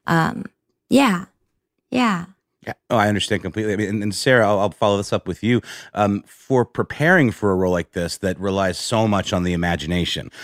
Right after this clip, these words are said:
Speaker 2: an audio-only role, um, how does that preparation compare for you, uh,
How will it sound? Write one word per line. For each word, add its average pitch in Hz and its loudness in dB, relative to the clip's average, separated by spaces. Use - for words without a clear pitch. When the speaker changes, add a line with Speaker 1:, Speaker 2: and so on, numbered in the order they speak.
Speaker 2:
an 87 -8
audio-only 92 0
role, 82 -2
um, 82 -12
how 139 0
does 110 -4
that 98 0
preparation 90 -4
compare 90 -2
for - -4
you, 95 2
uh, 85 -2